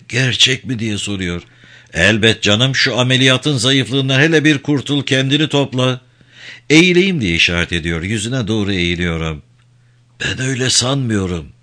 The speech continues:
diye fısıldıyor. "Saçmalama Franz, birkaç gün sonra bak sen de göreceksin. İnsanın bir bacağının kesilmesinden ne çıkar sanki? Burada çok daha ağır yaraları iyi ediyorlar." Kemmerich bir elini kaldırıyor. "Sen şuraya baksana,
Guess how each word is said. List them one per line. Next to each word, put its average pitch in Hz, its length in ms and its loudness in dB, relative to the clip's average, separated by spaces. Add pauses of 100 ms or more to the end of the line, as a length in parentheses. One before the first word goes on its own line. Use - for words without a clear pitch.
(120)
diye 92 200 -2
fısıldıyor. 87 680 -6 (640)
"Saçmalama 160 640 2
Franz, 107 480 0
birkaç 135 380 2
gün 160 140 -2
sonra 151 320 0
bak 147 160 2
sen 160 240 0
de 143 60 2
göreceksin. 98 720 0 (340)
İnsanın 165 440 2
bir 175 180 2
bacağının 165 400 2
kesilmesinden 156 800 0
ne 180 120 2
çıkar 143 320 0
sanki? 120 480 -2 (420)
Burada 104 320 2
çok 156 300 -2
daha 147 140 2
ağır 139 360 2
yaraları 139 480 2
iyi 160 220 2
ediyorlar." 101 720 0 (880)
Kemmerich 170 560 0
bir 147 100 0
elini 113 380 -2
kaldırıyor. 87 720 -4 (640)
"Sen - 280 -6
şuraya 110 420 -4
baksana, 104 560 -6